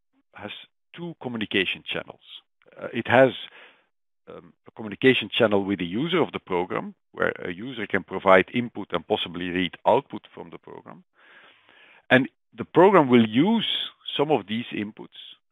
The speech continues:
to communicate with another program. Um, so it will create output to be sent to this other program, possibly based on the input received from the user communication channel.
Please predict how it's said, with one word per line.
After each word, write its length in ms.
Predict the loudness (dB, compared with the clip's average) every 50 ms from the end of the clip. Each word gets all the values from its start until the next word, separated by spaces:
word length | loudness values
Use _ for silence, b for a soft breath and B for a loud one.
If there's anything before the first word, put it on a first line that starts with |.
| _ _ _ _ _ _ -8
to 80 | -8 -4
communicate 800 | 0 2 2 4 4 4 2 2 2 4 6 8 8 6 4 2
with 120 | 0 0 0 -2
another 320 | -4 0 2 2 4 4 2
program. 600 | 2 0 -2 -2 0 -2 -2 -4 -6 -6 -10 -18 _ _ _ _ _ _ -6
Um, 220 | -4 -4 -4 -6 _ -14 -10
so 120 | -6 -6
it 160 | -6 -6 -4
will 160 | -2 0 0 0 -2
create 540 | -4 -2 0 4 6 8 8 8 6 4 -2 -12 -20 -20 _ _ _ _ _ _ _ _ 4
output 440 | 4 4 4 2 _ -10 -14 -14 -14 -18 _ -20
to 80 | -20 -12
be 140 | -12 -10 -4 -2
sent 220 | 0 0 0 -2 -8 -12
to 100 | -10 -10
this 180 | -10 -10 -8 -6
other 220 | -4 -4 -4 -4 -6
program, 480 | -6 -4 -4 -4 -2 -4 -6 -6 -8 -16 _ _
possibly 420 | 0 2 2 0 0 0 0 2
based 420 | 2 4 4 4 4 2 -2 -6 -12
on 140 | -12 -12
the 100 | -12 -8
input 340 | -8 -8 -6 -6 -8 -12 -12 -12
received 480 | -12 -12 -12 -10 -10 -10 -8 -8 -10 -14 -10 -4
from 300 | -2 -2 -2 -2 -6 -12 -16 _ _ -20
the 60 | -20
user 340 | -20 -18 -20 -18 -20 -20 -20 -20
communication 580 | -20 -20 -20 -20 -20 -20 -20 -20 -20 -20 -20 _
channel. 200 | -20 -20 -20